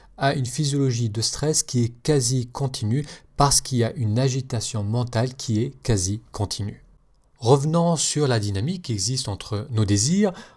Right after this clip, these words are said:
donc la justification de ces désirs, de ce qui semble souhaitable, de ce qui semble juste, et nos résistances, nos résistances internes. Donc mettre en lumière ces aspects de notre mental, mettre en lumière nos croyances, va permettre de diminuer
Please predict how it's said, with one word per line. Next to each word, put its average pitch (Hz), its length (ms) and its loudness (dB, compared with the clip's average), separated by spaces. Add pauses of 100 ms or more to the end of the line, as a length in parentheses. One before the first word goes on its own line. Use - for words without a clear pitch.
donc 92 220 -8
la 95 60 -2
justification 113 720 -2
de 98 120 -2
ces - 200 -4
désirs, 123 480 0
de 104 60 -2
ce - 140 -6
qui 101 100 -8
semble 95 260 -4
souhaitable, 131 640 0
de - 40 -4
ce - 140 -6
qui - 120 -10
semble 85 300 -8
juste, 151 440 -6 (540)
et 175 260 4 (280)
nos 139 160 4
résistances, 147 720 2
nos 110 80 2
résistances 95 720 -2 (420)
internes. 165 520 4 (340)
Donc 110 180 4
mettre 185 300 6
en 175 100 8
lumière 147 640 6 (260)
ces 147 240 6
aspects 147 300 4
de 123 280 4
notre 156 280 2
mental, 175 460 2 (240)
mettre 120 280 0
en 123 40 2
lumière 117 440 2
nos 160 240 6
croyances, 131 540 4
va 147 180 8
permettre 143 500 6
de 110 120 4
diminuer 160 800 4